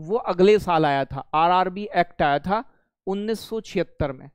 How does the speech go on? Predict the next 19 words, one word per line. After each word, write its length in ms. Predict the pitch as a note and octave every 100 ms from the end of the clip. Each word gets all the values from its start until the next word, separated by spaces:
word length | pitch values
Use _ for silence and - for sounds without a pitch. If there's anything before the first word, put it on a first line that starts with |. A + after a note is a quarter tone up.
| _ D3+
नाइनटीन 560 | D#3 F3 F#3+ G#3 A3
सेवेंटी 440 | G3 E3 D#3 F#3 F#3+
सिक्स 420 | - - - -
में, 100 | - D3
याद 300 | D3+ D#3+ E3+
रखने 260 | E3+ F3
वाली 220 | D#3+ D3 C#3
बात 280 | - -
है। 140 | - - _ _ _ _ _ _ _ _ _ _ _ _ _ _ _ _
आगे 300 | F3 A3+ C4+
बात 240 | C4+ B3+ -
करूं 220 | B3 B3+
बेटा, 300 | A3 A#3+ C4 - _ _ -
आरआरबीज 760 | G3 A3 B3 C4+ C4 C4+ A3 -
का 320 | A3+ A#3+ - - E3
मालिक 440 | F3+ G3+ A3+ A#3
कौन 200 | G3 F#3+
होता 340 | E3 E3 - D3
है, 180 | C#3